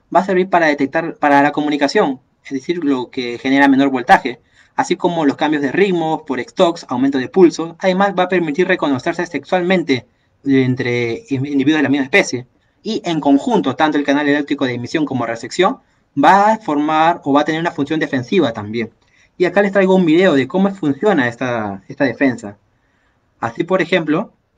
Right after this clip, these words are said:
tenemos acá nuestro pez eléctrico, tranquilamente, feliz en contento de la orilla, y pues el caimán lo caza,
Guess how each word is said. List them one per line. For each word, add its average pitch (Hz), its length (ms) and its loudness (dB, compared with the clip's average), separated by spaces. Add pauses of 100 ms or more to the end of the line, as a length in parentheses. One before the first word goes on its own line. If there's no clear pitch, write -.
(560)
tenemos 185 380 0
acá 220 220 0
nuestro 185 280 -4
pez 160 160 -4
eléctrico, 151 680 0 (140)
tranquilamente, 147 720 0
feliz 135 240 -4
en 135 80 -6
contento 135 180 -4
de 208 60 0
la 202 40 0
orilla, 202 400 0 (140)
y 233 320 0
pues 147 340 -2
el 139 180 0
caimán 139 580 2 (680)
lo 120 600 -2
caza, 110 400 0